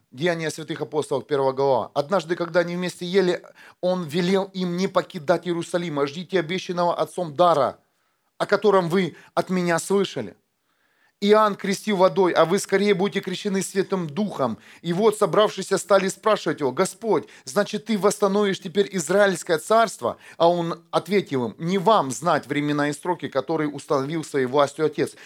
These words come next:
Но когда сойдёт на вас Святой Дух, вы получите силу и станете моим свидетелями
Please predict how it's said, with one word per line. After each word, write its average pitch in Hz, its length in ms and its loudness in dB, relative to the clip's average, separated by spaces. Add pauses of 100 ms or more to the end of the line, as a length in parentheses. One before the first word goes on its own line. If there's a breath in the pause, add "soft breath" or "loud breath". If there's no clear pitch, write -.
(120)
Но 180 120 0
когда 185 320 4
сойдёт 175 360 -2
на 175 80 0
вас 170 180 4
Святой 165 320 -2
Дух, 147 360 -2 (200 loud breath)
вы 185 100 2
получите 185 480 0
силу 175 500 -2 (200 loud breath)
и - 80 -2
станете 196 480 2
моим 180 360 0
свидетелями 151 720 -2